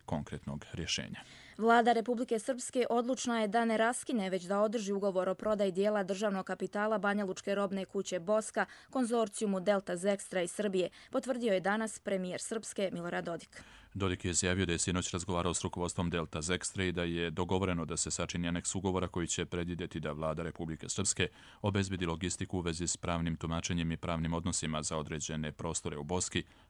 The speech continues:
Speaker 1: a da kupac sam počne da rješava to pitanje. Premijer Republike Srpske rekao je da će aneks ugovora biti potpisan u petak, petnaestog maja, ili najkasnije u ponedjeljak, osamnaestog maja, a nakon sedam dana od potpisivanja bit će uplaćeno tri miliona evra za državni kapital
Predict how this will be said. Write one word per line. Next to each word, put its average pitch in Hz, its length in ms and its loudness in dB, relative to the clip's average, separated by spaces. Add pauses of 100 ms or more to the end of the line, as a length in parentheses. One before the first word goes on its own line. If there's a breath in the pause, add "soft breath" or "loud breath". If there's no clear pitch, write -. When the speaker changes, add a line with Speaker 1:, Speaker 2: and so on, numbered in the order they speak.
Speaker 1:
a 85 100 -2
da 80 100 0
kupac 82 480 -2
sam 80 260 2
počne 85 320 0
da 82 100 0
rješava 73 360 -4
to 73 140 -6
pitanje. 73 400 -2 (560 loud breath)
Premijer 85 300 0
Republike 85 400 -4
Srpske - 360 0
rekao 87 260 0
je 82 60 0
da 82 80 -2
će - 220 -2
aneks 87 340 0
ugovora 85 300 0
biti 76 220 -6
potpisan 80 460 -6
u 80 60 -2
petak, 82 460 -4 (120)
petnaestog 76 600 -4
maja, 80 300 2 (160)
ili 98 140 2
najkasnije 87 500 0
u 80 120 0
ponedjeljak, 82 640 -2
osamnaestog 82 560 0
maja, 67 200 -2 (460 loud breath)
a 95 80 2
nakon 87 380 2
sedam 87 280 2
dana 85 240 2
od 80 100 -2
potpisivanja 98 580 0
bit 87 140 2
će 90 100 0
uplaćeno 85 400 0
tri 95 200 0
miliona 73 340 0
evra 85 180 0
za 78 180 -2
državni 80 340 -2
kapital 85 460 0